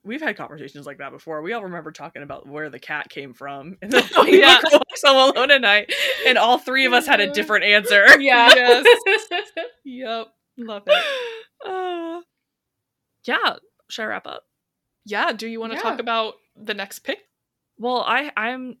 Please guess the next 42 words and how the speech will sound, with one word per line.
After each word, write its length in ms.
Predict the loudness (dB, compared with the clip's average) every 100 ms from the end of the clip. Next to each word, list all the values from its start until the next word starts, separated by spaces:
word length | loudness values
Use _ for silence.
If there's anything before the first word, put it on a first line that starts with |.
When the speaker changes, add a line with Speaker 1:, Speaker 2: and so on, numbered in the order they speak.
| _
Speaker 1:
I 140 | -4 -2
am, 240 | -4 -10 _
it's 120 | -20 -14
me 140 | -14
for 120 | -14
the 80 | -14
next 220 | -12 -14
pick. 320 | -14 -14 -14 _ _
Speaker 2:
It 60 | -18
Speaker 1:
Hello, 180 | -12 -10
Speaker 2:
is. 200 | -10 -12
Speaker 1:
hello, 140 | -12
everybody. 440 | -12 -12 -12 -12 -10 -8 -6 -8 -8 _
Speaker 2:
<laughs> 120 | -4
Speaker 1:
I, 460 | 0 0 -2 -4 -6
okay, 160 | -8
so 120 | -8 -8
I've 160 | -8
gone, 220 | -4 -4
like, 260 | -4 -12 -10
back 280 | -8 -8 -10
and 120 | -16
forth 300 | -12 -12 -12
and 120 | -16
sideways 480 | -14 -12 -12 -14 -14
and 120 | -14
up 160 | -14 -14
and 100 | -12
down 380 | -12 -12 -16 -18
and 120 | -20
triangular 720 | -18 -18 -18 -18 -18 -16 -16 _ _ _
about 580 | -12 -6 -4 -4 -6 -10
what 200 | -12 -10
I 140 | -8 -8
wanna 160 | -10 -12
do 180 | -14
for 100 | -16 -18
this 160 | -18
next 220 | -18 -14
episode. 500 | -14 -12 -12 -8 -6
<laughs> 100 | -6 -8 -14 -20 -20 -20 _ _ _ _ _ _
Speaker 2:
So 220 | -14 -12